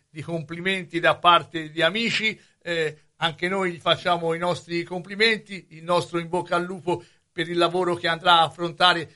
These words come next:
per i prossimi cinque anni, perché in pratica ancora la legislatura ha da avviarsi, se, anche se formalmente è avviata, ma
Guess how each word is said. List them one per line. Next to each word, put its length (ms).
per 160
i 80
prossimi 640
cinque 320
anni, 180
perché 240
in 120
pratica 520
ancora 400
la 140
legislatura 880
ha 240
da 220
avviarsi, 640
se, 240
anche 320
se 140
formalmente 640
è 40
avviata, 560
ma 260